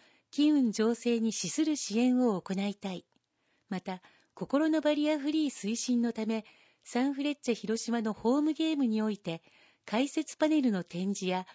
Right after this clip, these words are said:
啓発グッズの配布等の広報啓発に取り組んでいる。さらに、当事者の視点を踏まえた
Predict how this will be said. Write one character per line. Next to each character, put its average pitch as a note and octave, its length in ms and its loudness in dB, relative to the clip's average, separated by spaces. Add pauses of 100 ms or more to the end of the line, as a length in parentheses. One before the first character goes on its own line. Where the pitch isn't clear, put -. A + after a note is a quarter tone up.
(340)
啓 C4+ 220 2
発 C#4 260 -4
グ D4+ 120 0
ッ C#4+ 100 -2
ズ A3+ 120 -6
の F#3 140 -2
配 G3 260 -2
布 - 140 -14
等 D4 260 0
の G#3 200 0 (380)
広 D4 280 2
報 A3+ 220 0
啓 B3 280 0
発 C#4 260 -6
に C#4+ 120 2
取 A3 180 0
り B3 60 -2
組 C4 180 2
ん A#3 60 0
で F#3+ 100 -4
い E3 120 -8
る。 - 180 -10 (680)
さ C#4 180 0
ら B3 100 2
に、 G3 220 -4 (340)
当 C#4 240 2
事 D4+ 140 -2
者 D4 120 2
の A3+ 140 0
視 - 160 -6
点 D4 260 4
を D4+ 80 0
踏 C#4+ 120 -2
ま D4 160 2
え C4+ 80 -2
た F3+ 240 -6